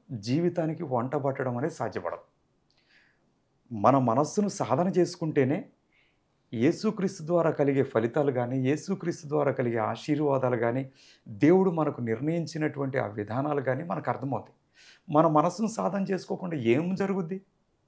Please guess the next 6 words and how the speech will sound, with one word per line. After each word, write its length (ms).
మన 140
మనస్సును 400
సాధన 360
చేసుకోవాలి 460
కదా. 220
కనుక 580